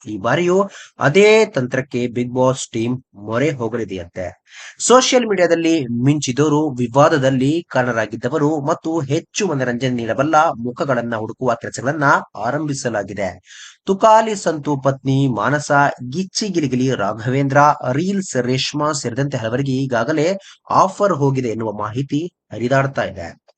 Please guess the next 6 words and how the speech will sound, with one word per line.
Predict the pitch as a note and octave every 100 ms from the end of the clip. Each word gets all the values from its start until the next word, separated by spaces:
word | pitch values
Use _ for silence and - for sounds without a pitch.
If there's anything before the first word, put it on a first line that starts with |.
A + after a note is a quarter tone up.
| - - -
ಎಂದಿನಂತೆ | A#2 B2+ F#3 A#3 A3 G#3
ಸುದೀಪ್ | - G3 G#3+ G3+ - -
ಈ | D3+
ಬಾರಿಯೂ | D#3+ C#3 C3+ D3+ D3+ E3+
ಕಾರ್ಯಕ್ರಮವನ್ನ | - B2 D#3+ E3+ D3+ B2+ B2+ C3 C3
ನಡೆಸಿಕೊಳ್ಳಿದ್ದಾರೆ. | C3 G#2+ - - G2 F#2 F#2+ F#2 F#2+ -